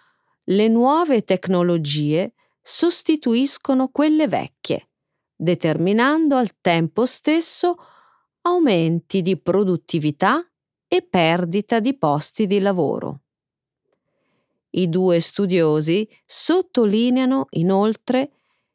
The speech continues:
che un livello equilibrato di concorrenza stimola l'innovazione,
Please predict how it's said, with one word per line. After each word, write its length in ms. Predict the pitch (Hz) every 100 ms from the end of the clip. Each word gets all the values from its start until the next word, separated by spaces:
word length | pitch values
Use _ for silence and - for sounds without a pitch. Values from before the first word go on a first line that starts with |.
| _
che 160 | - 190
un 160 | 190
livello 840 | 196 214 214 285 311 285 262 240
equilibrato 1300 | - 202 - 220 208 180 151 123 113 127 131 127 147 -
di 180 | 151
concorrenza 1200 | - 196 262 247 208 190 214 240 254 - 285 285 - _ _ -
stimola 800 | - - 311 339 359 359 339 330
l'innovazione, 1200 | 294 285 247 226 190 - - 123 117 117 120